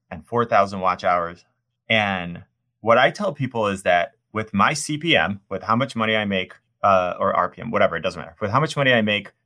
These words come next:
per click, at the moment that I reached a thousand subscribers and four thousand watch hours,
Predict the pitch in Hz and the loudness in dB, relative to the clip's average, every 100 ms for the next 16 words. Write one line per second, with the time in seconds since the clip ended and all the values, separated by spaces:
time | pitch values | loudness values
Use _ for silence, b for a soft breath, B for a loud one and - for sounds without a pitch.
0 | _ 113 101 - 95 - _ _ _ _ | _ -6 -2 0 0 0 _ _ _ _
1 | _ _ _ _ _ _ - 135 151 185 | _ _ _ _ _ _ 0 0 2 2
2 | 147 120 135 98 71 - - _ _ _ | 4 4 4 0 -6 -12 -20 _ _ _
3 | - 104 107 117 101 110 90 - - - | 0 2 4 2 -2 -6 -8 -12 -16 -20
4 | _ _ - - 113 120 143 147 123 117 | _ _ -6 2 4 4 0 -6 0 2
5 | 104 101 - 101 - 117 123 120 113 107 | 2 0 -10 -14 -6 -4 2 2 2 0
6 | 92 95 90 69 - - | 0 -2 -2 -6 -8 -14